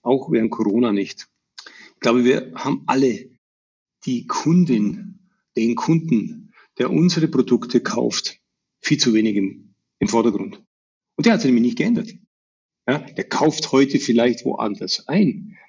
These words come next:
Der konnte vor fünfzehn Jahren noch gar nicht digital einkaufen, weil es hat noch gar nicht funktioniert. Aber grundsätzlich sind diese Menschen gleich und die Bedürfnisse gleich.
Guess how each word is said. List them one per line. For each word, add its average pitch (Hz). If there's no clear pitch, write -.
Der -
konnte 165
vor 110
fünfzehn 120
Jahren 117
noch 113
gar 117
nicht 117
digital 113
einkaufen, 147
weil 107
es 104
hat 101
noch 113
gar 104
nicht 101
funktioniert. 127
Aber 120
grundsätzlich 147
sind 113
diese 101
Menschen 139
gleich 202
und 90
die 104
Bedürfnisse 104
gleich. -